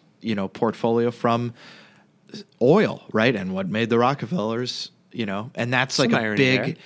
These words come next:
Speaker 2: there. <laughs>
Speaker 1: intergenerational conflict. And so I think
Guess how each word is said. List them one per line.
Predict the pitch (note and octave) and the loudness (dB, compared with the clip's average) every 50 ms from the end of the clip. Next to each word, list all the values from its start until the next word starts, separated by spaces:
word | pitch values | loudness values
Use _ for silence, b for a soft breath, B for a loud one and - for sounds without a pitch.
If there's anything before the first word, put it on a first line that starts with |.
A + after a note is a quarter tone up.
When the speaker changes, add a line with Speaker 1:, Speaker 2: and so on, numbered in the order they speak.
| B B | B B
Speaker 2:
there. | E3 B B B | -8 B B B
<laughs> | B - | B 0
Speaker 1:
intergenerational | D3 D3 D3+ D3 C3 G#2+ - B2 B2+ B2+ A#2+ A2 G#2+ A2+ A2+ - - A2 G2 - | 4 4 6 4 4 2 0 0 0 0 0 0 0 0 0 -2 -2 -4 -4 -6
conflict. | - - C#3 F#3 G#3+ G3+ - - F#2+ F#2+ - - | -2 0 0 0 0 -2 -2 -4 -6 -4 -2 -4
And | A2 A2 | -4 -2
so | A2 - C#3 B2 A#2+ A#2 A2+ B B B B B B B B _ - | 0 2 2 4 4 2 0 B B B B B B B B _ 0
I | - B2+ B2 | 0 0 0
think | - - - D#3 C#3+ C#3 - - - | 0 0 0 0 0 0 -2 -6 -14